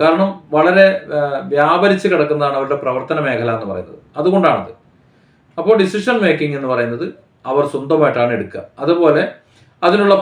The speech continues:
പവർ അവർക്ക്, അവർക്കുണ്ടാവും. സാമർഥ്യം എന്നാണ് നമ്മളതിനെ പഠിപ്പിക്കുക, പവർ. ഇത്തരത്തിൽ നേതാവായിരുന്നു കൊണ്ട് എല്ലാം അടക്കി ഭരിക്കാനുള്ള ഒരു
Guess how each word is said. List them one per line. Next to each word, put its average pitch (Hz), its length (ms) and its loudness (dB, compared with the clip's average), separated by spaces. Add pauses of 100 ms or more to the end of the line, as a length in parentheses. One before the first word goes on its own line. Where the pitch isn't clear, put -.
(100)
പവർ 202 320 6
അവർക്ക്, 139 260 -2 (100)
അവർക്കുണ്ടാവും. 120 540 -4 (160)
സാമർഥ്യം 160 560 2
എന്നാണ് 147 260 0
നമ്മളതിനെ 120 320 -4
പഠിപ്പിക്കുക, 104 400 -6 (120)
പവർ. 123 220 0 (600)
ഇത്തരത്തിൽ 208 360 4 (120)
നേതാവായിരുന്നു 175 800 4
കൊണ്ട് 131 200 -4 (640)
എല്ലാം 190 300 4 (160)
അടക്കി 165 280 0
ഭരിക്കാനുള്ള 143 600 2
ഒരു 135 220 0